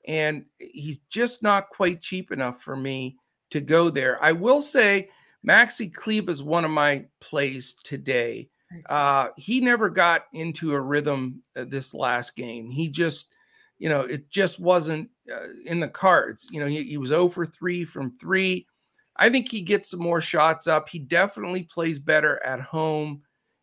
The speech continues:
Speaker 1: And I think, you know, 'cause Powell's been absolutely
Speaker 2: Absent. <laughs>
Speaker 1: non-existent. I mean, if the Mavericks had any center, they'd be decent, but he's not a center to begin with. And so I think Kleber,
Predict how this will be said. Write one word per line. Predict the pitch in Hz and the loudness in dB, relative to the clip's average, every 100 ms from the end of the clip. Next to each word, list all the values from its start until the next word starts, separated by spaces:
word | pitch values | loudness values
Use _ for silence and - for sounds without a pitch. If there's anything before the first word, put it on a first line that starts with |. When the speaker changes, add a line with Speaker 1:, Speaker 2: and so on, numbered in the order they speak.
| _ | _
Speaker 1:
And | 147 147 | -2 4
I | 160 | 2
think, | 151 - 208 220 _ | 2 0 2 2 _
you | - 170 | -4 -2
know, | 151 | -2
'cause | - 139 | -4 -6
Powell's | - - 180 190 185 147 | -6 2 6 6 4 -2
been | 143 135 135 - _ - | -2 -2 -4 -8 _ -2
absolutely | 160 165 - 147 151 147 135 131 123 _ - | 0 0 -4 -8 -6 -6 -8 -10 -12 _ -8
Speaker 2:
Absent. | 101 95 - 165 | -6 -4 -4 0
<laughs> | |
Speaker 1:
non-existent. | 151 165 160 143 127 117 165 170 - 123 120 | 2 4 4 2 -4 -2 0 0 -4 -10 -2
I | 151 | -2
mean, | 165 175 165 139 - - | 0 -6 -8 -18 -16 -8
if | 170 - | -8 -6
the | |
Mavericks | 156 170 214 208 180 - | 0 4 4 4 -2 2
had | 180 160 156 _ - | 4 4 2 _ -4
any | 180 220 208 | -2 0 -2
center, | - - 135 120 113 120 _ _ _ - | -4 -4 -4 -4 -8 -8 _ _ _ -6
they'd | 143 131 | -4 -4
be | 131 131 | -8 -10
decent, | 120 135 123 - 120 110 | -10 -10 -8 -10 -12 -4
but | 151 131 - _ _ _ _ | 0 0 -2 _ _ _ _
he's | 196 165 156 | -6 -4 0
not | 147 156 147 - | 4 4 2 -2
a | 135 | -8
center | - 175 160 147 120 | -4 0 2 2 -2
to | 139 | -8
begin | 123 135 202 208 | -10 -2 0 2
with. | 202 190 190 _ | 2 2 -2 _
And | 151 143 - | -10 -8 -2
so | 170 | 0
I | 233 | 2
think | 294 - | 0 -6
Kleber, | 262 233 220 220 208 | -6 -4 0 0 -2